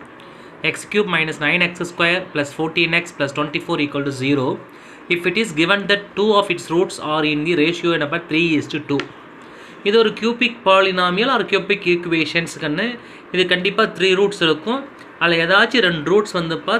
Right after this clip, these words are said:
three is to two-ங்கிற ரேஷியோல இருக்கும் அப்படிங்கிறாங்க. சரியா கண்ணு? அப்ப நான் என்ன பண்றேன்னா, அப்ப இந்த இடத்துல ஃபர்ஸ்ட், so let alpha, நான் இந்த பீட்டா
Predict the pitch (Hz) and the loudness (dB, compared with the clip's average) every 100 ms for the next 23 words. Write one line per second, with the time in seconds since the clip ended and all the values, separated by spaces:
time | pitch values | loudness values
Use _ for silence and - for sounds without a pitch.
0 | 226 190 214 214 190 180 170 180 165 165 | 0 0 0 0 -2 -2 0 2 2 2
1 | 156 147 - 151 131 120 131 143 117 - | 2 2 2 0 0 -2 0 0 0 -6
2 | - - - - - 143 147 143 127 117 | -16 -20 -20 -20 -4 -2 0 0 0 -2
3 | 117 - 185 190 147 117 110 - - - | -4 -6 2 2 2 -4 -8 -14 -20 -10
4 | - 180 147 180 220 214 175 165 147 139 | -2 0 2 2 2 2 0 0 -2 -2
5 | 123 131 131 123 - 131 143 170 - - | -2 -2 -2 -4 -4 -2 0 -2 -6 -20
6 | - - - 147 143 180 180 - - - | -20 -16 -4 0 2 2 0 -8 -18 -20
7 | - - - 147 143 180 196 160 135 180 | -20 -20 -12 0 2 2 2 2 2 0
8 | 233 - - - - - 175 165 147 220 | -4 -16 -20 -20 -16 -2 0 0 0 0
9 | 233 | 0